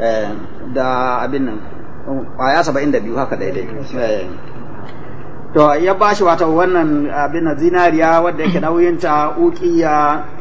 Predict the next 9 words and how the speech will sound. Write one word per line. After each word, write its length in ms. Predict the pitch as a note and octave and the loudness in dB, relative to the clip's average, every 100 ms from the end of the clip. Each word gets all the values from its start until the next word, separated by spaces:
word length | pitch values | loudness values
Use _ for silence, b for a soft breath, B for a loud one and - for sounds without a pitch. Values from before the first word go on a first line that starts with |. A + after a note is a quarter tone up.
| - | -6
um, 240 | C#3 C#3 C#3+ | -4 -4 -4
um, 160 | C#3+ C#3+ C3+ | -4 -4 2
dubu 320 | F3 F3 F#3+ | 2 6 4
da 80 | D#3+ | 4
metan. 400 | B2 A2 B2 A2+ G#2+ - - | 0 -2 -4 -6 -6 -8 -2
Fa 160 | E3 C#3 | -2 0
addaha 480 | B2+ E3 E3+ D#3+ | 0 0 2 0
ilai 240 | C#3 C#3 | -2 -2
da 80 | C3 | -2